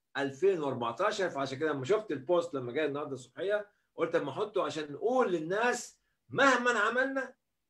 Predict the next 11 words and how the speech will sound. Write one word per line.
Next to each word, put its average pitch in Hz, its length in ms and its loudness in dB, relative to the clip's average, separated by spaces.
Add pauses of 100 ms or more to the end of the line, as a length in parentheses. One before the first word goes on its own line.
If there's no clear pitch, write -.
لابد 151 440 4
أن 156 240 -2
نتدرج 175 520 0
في - 140 -12
كل 175 320 2
ما 147 160 -2
نقوم 147 320 -2
به 185 180 4
من 156 280 -2
أجل 170 240 0
الإصلاح، 123 600 -6